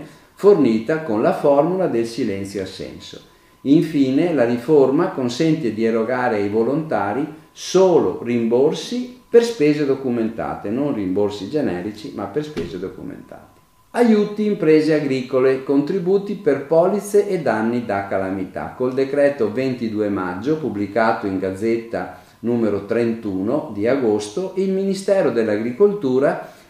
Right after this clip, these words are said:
ha disciplinato i contributi per il pagamento dei premi assicurativi e per gli interventi compensativi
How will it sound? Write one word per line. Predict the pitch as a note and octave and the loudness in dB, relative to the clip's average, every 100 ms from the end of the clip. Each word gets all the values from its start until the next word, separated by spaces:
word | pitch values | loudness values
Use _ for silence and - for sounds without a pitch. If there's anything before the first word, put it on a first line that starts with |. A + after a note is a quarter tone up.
| _ | _
ha | - | -4
disciplinato | F3+ C3+ - E3 F#3+ E3+ C3 A#2 A2+ | -2 -2 -4 -6 -4 -2 0 -2 -2
i | A2 | -2
contributi | D3 C#3+ D3+ G3 D#3+ D#3+ D#3+ E3 | 0 2 0 -2 2 2 0 -2
per | D3+ C3 | -2 0
il | B2 | -2
pagamento | C3+ E3 G3 D#3 A#2+ A#2 A#2+ | -2 -2 0 0 0 -2 -2
dei | A#2+ | -2
premi | A#2+ A#2 A#2 A#2 | -2 0 0 0
assicurativi | A#2 - A#2 A#2+ A#2+ A#2 A#2 G#2+ G#2 G#2 A2+ | -2 -4 -8 -2 2 2 0 -2 -2 -4 -2
e | C#3 | -4
per | D3 D#3 | -2 -2
gli | D#3 | 0
interventi | D#3+ D3+ D3 C#3 D3 D3 E3 D3 G#2+ F#2 | 2 4 4 2 0 0 2 2 0 -6
compensativi | - G2 F#2 G#2+ G#2+ G#2+ F3 E3+ B2 B2 C#3 F3 | -6 -4 -2 -2 -4 -2 -2 -2 0 0 0 -2